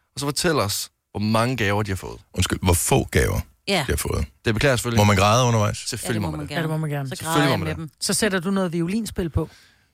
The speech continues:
Speaker 2: Det kan du tro. Jeg har øvet mig hele weekenden. Når jeg ikke har været ude at gå, så har jeg øvet mig på violin. Så det kan vi sagtens.
Speaker 3: Ja.
Speaker 2: Halvfjerds elleve ni tusind, er du, øh, januarbarn.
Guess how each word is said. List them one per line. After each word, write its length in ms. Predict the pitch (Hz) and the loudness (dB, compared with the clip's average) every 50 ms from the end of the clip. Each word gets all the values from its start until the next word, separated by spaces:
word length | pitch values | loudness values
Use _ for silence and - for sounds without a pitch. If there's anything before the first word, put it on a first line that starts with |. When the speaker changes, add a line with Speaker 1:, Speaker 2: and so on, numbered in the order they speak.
| _ _ | _ _
Speaker 2:
Det 160 | - 117 131 120 | 0 2 4 4
kan 100 | 120 113 | 4 4
du 60 | 104 | 4
tro. 220 | 113 113 - - - - - - 208 - - - - | 4 4 2 0 -2 -4 -4 -4 -4 -2 -2 0 2
Jeg 120 | 113 120 | 4 4
har 100 | 131 131 | 4 4
øvet 220 | 123 120 127 135 | 4 4 2 4
mig 140 | 135 127 113 | 4 4 4
hele 200 | 104 131 143 151 | 4 4 4 2
weekenden. 380 | - 107 107 110 - 120 113 - - _ _ - | 2 2 2 0 0 -2 -4 -6 -8 _ _ 0
Når 80 | 113 | 2
jeg 60 | 117 120 | 2 2
ikke 80 | 120 | 2
har 40 | 117 | 2
været 40 | 110 107 | 2 2
ude 40 | |
at 60 | 110 101 107 90 | 0 0 0 -2
gå, 60 | - 101 | -2 0
så 100 | - 101 | 0 2
har 80 | 95 | 2
jeg 140 | 87 87 87 | 2 2 2
øvet 180 | 85 95 98 101 | 2 2 2 2
mig 120 | 101 92 | 2 0
på 100 | - 95 | 0 0
violin. 380 | 92 92 90 95 117 - 170 - | 0 2 2 2 0 -2 -4 -6
Så 100 | - - | -10 -8
det 160 | 104 117 127 127 | -6 -4 -2 -2
kan 100 | 143 127 | 0 0
vi 40 | |
sagtens. 380 | 110 110 104 107 117 - - - - | 2 2 4 4 2 0 -2 -4 -4
Speaker 3:
Ja. 60 | 185 | 0
Speaker 2:
Halvfjerds 480 | 180 - 127 110 - 135 139 156 143 - | 2 2 4 4 4 4 4 4 4 2
elleve 160 | 151 143 135 | 2 2 2
ni 140 | 135 135 123 | 2 0 0
tusind, 320 | - - 120 104 101 - 113 | -2 -2 -4 -2 -2 0 0
er 60 | 104 | 2
du, 200 | 110 117 113 113 - | 2 2 0 0 2
øh, 220 | - 113 110 104 95 - _ _ _ _ _ _ _ _ _ _ _ _ _ _ _ _ - | 2 4 4 4 2 -2 _ _ _ _ _ _ _ _ _ _ _ _ _ _ _ _ -4
januarbarn. 680 | 98 95 92 95 98 104 107 - - - 73 - - - | 0 2 4 4 6 4 4 4 2 0 -2 -4 -4 -8